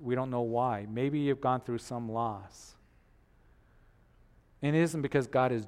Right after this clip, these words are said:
judging you. You see, Jesus took the judgment for you on Calvary's cross.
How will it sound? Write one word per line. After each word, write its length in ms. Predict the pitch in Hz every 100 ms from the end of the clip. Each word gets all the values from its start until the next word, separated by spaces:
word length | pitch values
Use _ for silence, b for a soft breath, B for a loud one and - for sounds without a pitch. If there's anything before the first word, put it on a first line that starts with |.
| -
judging 480 | 123 143 113 101
you. 140 | 92 90 104 _ - - - - - _ _ _ - _ - - - _ b b b
You 80 | -
see, 200 | 139 160
Jesus 400 | 143 160 170 143
took 280 | - - 170
the 100 | 131
judgment 580 | 117 139 139 143 123 120
for 140 | -
you 300 | 117 113 117
on 140 | 113 110
Calvary's 460 | - 120 104 98
cross. 800 | - - 135 107 92 - - -